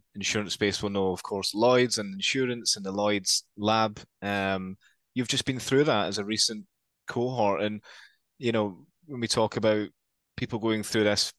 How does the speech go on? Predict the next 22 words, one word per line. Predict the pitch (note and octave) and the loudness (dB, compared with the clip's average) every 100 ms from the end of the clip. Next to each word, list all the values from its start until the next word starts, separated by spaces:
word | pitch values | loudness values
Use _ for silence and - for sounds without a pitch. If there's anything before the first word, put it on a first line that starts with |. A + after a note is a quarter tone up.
| - | -12
you | G#2 | -8
know, | F#2 - | -8 -8
fast | - A#2+ G#2 - | -2 2 2 2
fail | - G#2+ G#2 | 2 2 2
program | - G#2+ G#2 A2 G#2+ G#2 | 2 2 2 2 2 0
within | G2 G2+ | -8 -6
ten | - G#2+ G2+ | 0 0 2
weeks, | G#2+ A2 - | 0 0 0
and | G#2+ G2 - _ _ _ _ | -2 -6 -14 _ _ _ _
some | - A#2 A2 | 0 2 0
come | - A#2 | -2 0
out | G#2+ A#2 | 0 0
the | |
other | A2 G#2+ | -2 2
end | G#2+ A2 G#2 | 0 0 -6
with, | G#2 - - | -10 -12 -8
you | A2 | -4
know, | F#2 F2+ _ _ A2+ | -4 -6 _ _ -4
more | A2+ A2 | 0 2
ideas | G#2 G2+ B2 B2 A#2+ A2+ G#2 | 2 2 2 4 4 2 0
and, | G#2+ G#2 G#2 _ A2+ | -2 -6 -18 _ -12
and, | G#2+ | -12